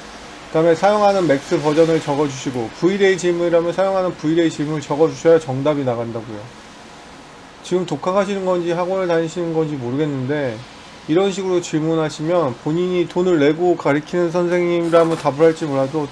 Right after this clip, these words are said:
그 외의 사람들은 답을 안 해줘요. 정확하게,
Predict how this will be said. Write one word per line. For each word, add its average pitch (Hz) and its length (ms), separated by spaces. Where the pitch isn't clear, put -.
그 170 160
외의 160 220
사람들은 165 420
답을 139 260
안 120 180
해줘요. 135 380
정확하게, 160 720